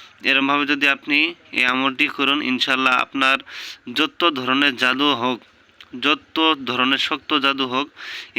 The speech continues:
ইনশাআল্লাহ আল্লাহর রহমতে আপনার জাদু কেটে যাবে। আল্লাহর উপরে ভরসা করে যদি আপনারা এই আমলটি করুন, ইনশাআল্লাহ আপনাদের কাম হয়ে যাবে। হান্ড্রেড পার্সেন্ট গ্যারান্টি দিচ্ছি, ইনশাআল্লাহ আপনাদের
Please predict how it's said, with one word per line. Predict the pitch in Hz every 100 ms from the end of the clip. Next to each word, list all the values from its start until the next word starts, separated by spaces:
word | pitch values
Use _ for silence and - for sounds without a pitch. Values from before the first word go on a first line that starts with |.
| 139
ইনশাআল্লাহ | 127 143 131 135 139 170 _ - -
আল্লাহর | 135 127 123
রহমতে | 117 127 117 143 170 - - - 127
আপনার | 127 135 123
জাদু | 127 131 131
কেটে | 135 120 113
যাবে। | 113 98 101 - - _ - - - _ _ - - - - - - -
আল্লাহর | 139 147 147 147
উপরে | - 151 139
ভরসা | 120 127 151 139 131 127
করে | 147 139 139
যদি | 127 135
আপনারা | 131 131 135
এই | 131
আমলটি | 131 127 139 -
করুন, | 131 135 147 - 139
ইনশাআল্লাহ | 127 139 127 127
আপনাদের | 127 131 127 123
কাম | 139 135 110
হয়ে | 117 123 120
যাবে। | 110 104 - _ - - - - - 117
হান্ড্রেড | 131 139 139 -
পার্সেন্ট | 131 - 143 123
গ্যারান্টি | 127 127 127 127
দিচ্ছি, | 123 - 139 139 127
ইনশাআল্লাহ | 123 139 127 135 160 - - - -
আপনাদের | 127 135 131